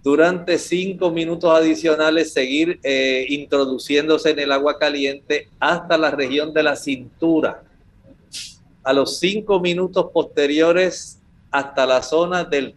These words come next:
tórax, donde queda la división del tórax y el abdomen, hasta esa zona de las costillas. Y los últimos cinco minutos, lograr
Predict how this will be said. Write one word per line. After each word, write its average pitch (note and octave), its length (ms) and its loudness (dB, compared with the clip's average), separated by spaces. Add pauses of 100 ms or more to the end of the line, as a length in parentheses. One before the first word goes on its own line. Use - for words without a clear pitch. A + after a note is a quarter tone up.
tórax, D#3 640 2 (160)
donde B2 480 -2
queda D#3+ 280 2
la D#3+ 120 4
división C#3+ 640 -4
del C#3 220 -2
tórax D#3+ 440 -2
y C#3 80 -2
el B2+ 100 0
abdomen, A2+ 580 -4 (160)
hasta G#2 240 -8
esa C3+ 220 -2
zona D3 260 -4
de C#3 80 2
las B2+ 120 -2
costillas. - 720 -10 (580)
Y C3+ 120 -6
los B2 320 -2
últimos F3 560 -2
cinco E3+ 340 -4
minutos, D#3+ 680 -4
lograr B2+ 840 0